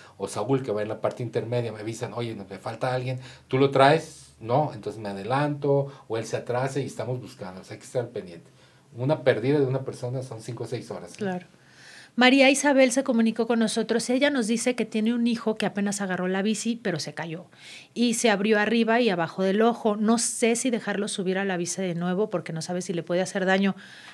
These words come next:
Speaker 2: Es como el caballo, ¿no? Si te caes, hay que volverse a subir. ¿Qué le,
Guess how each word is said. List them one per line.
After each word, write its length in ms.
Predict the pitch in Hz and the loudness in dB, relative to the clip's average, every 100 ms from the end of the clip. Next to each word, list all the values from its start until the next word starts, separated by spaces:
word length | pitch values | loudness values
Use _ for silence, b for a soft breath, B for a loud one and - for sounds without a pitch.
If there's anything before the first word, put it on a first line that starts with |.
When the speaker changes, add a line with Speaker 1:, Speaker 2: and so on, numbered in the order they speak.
| B | B
Speaker 2:
Es 100 | - | -4
como 180 | 220 | -2
el 60 | 190 | -2
caballo, 380 | 165 156 185 196 | 0 2 2 0
¿no? 160 | 196 | -6
Si 100 | 220 202 | -6 -10
te 120 | 165 | -6
caes, 420 | 165 202 196 - | -4 -4 -6 -10
hay 80 | 151 | -10
que 160 | - | -8
volverse 380 | 202 196 185 - | -6 -4 -6 -6
a 40 | 202 | -6
subir. 360 | 202 196 196 | -2 -2 -2
¿Qué 100 | - | 0
le, 220 | 214 214 | 0 0